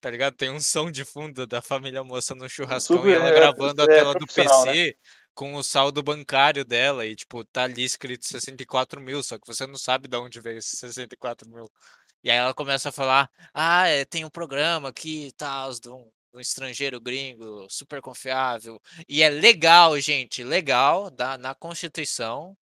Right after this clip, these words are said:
Speaker 1: Ele foi permitido pela Constituição fazer isso.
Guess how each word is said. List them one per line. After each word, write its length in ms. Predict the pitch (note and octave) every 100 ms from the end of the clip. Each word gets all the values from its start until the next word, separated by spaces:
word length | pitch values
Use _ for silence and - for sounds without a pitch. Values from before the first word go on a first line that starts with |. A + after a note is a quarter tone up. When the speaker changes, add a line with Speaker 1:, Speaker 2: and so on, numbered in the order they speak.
| _ _
Speaker 1:
Ele 200 | B2 C3
foi 240 | - D3+
permitido 760 | E3 - F#3 G3 F3+ D3 E3+ E3+
pela 240 | F3+ D3
Constituição 720 | C#3+ E3+ - - - - C3 D#3
fazer 300 | C3+ A#2 A#2
isso. 440 | A2 B2 D3 -